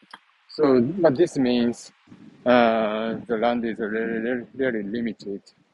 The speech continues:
Yeah, and the building need to construct, uh, upper side. Yeah. And also the park. Uh, so there is, uh, there are some parks, of course, in the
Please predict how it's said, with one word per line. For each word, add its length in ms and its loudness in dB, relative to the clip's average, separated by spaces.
Yeah, 320 -2
and 400 -4
the 120 -2
building 500 2
need 280 -6
to 240 -10
construct, 800 -8
uh, 300 -8
upper 260 -2
side. 360 -6
Yeah. 60 -10
And 220 -2
also 680 2
the 200 -2
park. 520 0
Uh, 460 2
so 140 0
there 180 4
is, 220 2
uh, 100 0
there 220 -2
are 60 -2
some 200 -6
parks, 460 -8
of 80 -10
course, 400 -4
in 120 -6
the 100 -10